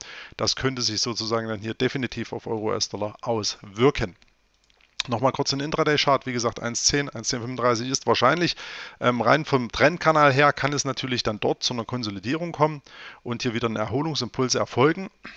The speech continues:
Dann muss man sehen, wie es weitergeht. Definitiv hier im Intraday-Bereich über eins zehn fünfundachtzig wäre ein taktisches Long-Signal aktiv. Da wären wir dann auch hier schon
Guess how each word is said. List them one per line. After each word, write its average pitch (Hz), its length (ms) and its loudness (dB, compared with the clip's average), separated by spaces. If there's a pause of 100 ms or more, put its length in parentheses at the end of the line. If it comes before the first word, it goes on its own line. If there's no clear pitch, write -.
(280)
Dann 117 120 -2
muss 127 180 -4
man 127 160 -2
sehen, 123 280 4 (120)
wie 110 140 -4
es 110 140 2
weitergeht. 151 520 2 (400)
Definitiv 143 520 0
hier 143 320 2 (180)
im 127 180 -6
Intraday-Bereich 120 880 2 (200)
über 139 260 2
eins 123 260 0
zehn 117 220 0
fünfundachtzig 123 880 -4
wäre 127 460 4
ein 117 100 -12
taktisches 117 500 -4
Long-Signal 107 600 -2
aktiv. - 520 -6 (160)
Da 110 120 -14
wären 110 160 -6
wir 120 80 -2
dann 98 160 -4
auch 95 140 -6
hier 143 180 -2
schon 131 220 -6